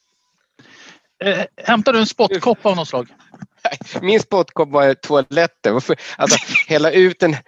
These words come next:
Speaker 2: ett glas vin i, i, i toaletten, eh, när, när jag hör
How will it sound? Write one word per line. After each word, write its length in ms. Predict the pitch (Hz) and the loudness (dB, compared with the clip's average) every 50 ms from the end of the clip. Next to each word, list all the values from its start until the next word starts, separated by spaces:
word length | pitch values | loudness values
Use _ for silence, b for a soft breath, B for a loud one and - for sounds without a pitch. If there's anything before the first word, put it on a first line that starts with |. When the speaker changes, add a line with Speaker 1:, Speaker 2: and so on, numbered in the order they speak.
| b b | b b
Speaker 2:
ett 160 | 160 160 143 | -2 -2 0
glas 280 | 135 151 151 147 139 139 | 2 2 2 2 2 0
vin 460 | 139 143 165 160 151 143 135 127 127 | -2 0 2 2 2 2 2 0 0
i, 60 | 123 - 135 127 | -2 -4 -4 -4
i, 440 | 127 - - 135 131 127 127 - 135 | -4 -4 -2 -2 -2 -2 -2 -4 -6
i 60 | 117 | -8
toaletten, 920 | _ - 131 127 117 123 139 135 - _ _ _ - 123 113 107 107 120 - - | _ -4 -4 -2 0 0 0 -2 -2 _ _ _ -2 0 0 0 0 -4 -8 -6
eh, 160 | 139 120 117 - | -6 -6 -6 -6
när, 460 | - 123 123 113 110 107 104 104 - 123 | -6 -6 -2 0 0 0 -2 -4 -8 -8
när 220 | 113 113 110 107 | -6 -4 -2 -2
jag 120 | 107 110 | 0 -2
hör 380 | 113 117 107 107 107 104 104 - | -2 -2 -2 -2 -4 -6 -8 -12